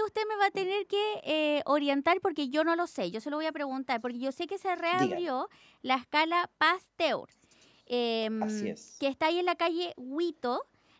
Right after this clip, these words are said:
Speaker 1: eh, da
Speaker 2: Ujú.
Speaker 1: obviamente una conectividad peatonal a las familias del Cerro Bellavista, pero me voy a, a, lo voy a decir ignorante porque no sé dónde queda.
Speaker 2: La escala Pasteur queda, em,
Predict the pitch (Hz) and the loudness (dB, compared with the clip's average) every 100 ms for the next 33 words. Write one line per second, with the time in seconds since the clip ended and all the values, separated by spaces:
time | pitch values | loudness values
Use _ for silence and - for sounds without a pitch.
0 | - 220 220 214 262 277 302 302 294 294 | -6 -4 -4 2 6 8 8 4 4 2
1 | 320 302 277 254 240 - 240 254 262 285 | 4 2 2 0 0 -4 0 0 2 2
2 | 254 254 226 226 233 277 - 254 254 247 | 2 2 -2 2 2 0 0 -2 0 -2
3 | 254 277 285 277 269 277 277 277 262 254 | -2 -2 -2 -2 -4 -2 0 0 0 -2
4 | 175 - 151 - _ 311 359 415 - - | -6 -8 -16 -16 _ 4 6 4 0 -2
5 | 254 269 294 311 320 320 - 269 262 254 | 2 4 4 6 4 4 6 6 8 8
6 | 247 240 - 233 277 294 294 294 330 330 | 6 4 0 0 4 6 6 4 2 -2
7 | 277 302 269 277 277 339 427 440 403 320 | 0 0 2 4 6 6 4 0 -2 -2
8 | 302 302 381 381 403 381 165 - _ _ | 0 2 2 0 -2 -4 -6 -8 _ _
9 | _ _ _ _ _ _ _ _ _ _ | _ _ _ _ _ _ _ _ _ _
10 | _ - - _ 127 - 160 175 175 - | _ -20 -20 _ -4 2 2 2 0 2
11 | 208 220 170 170 170 165 165 143 127 127 | 2 2 4 4 6 2 0 -4 -4 -4
12 | 120 117 120 | -4 -8 -12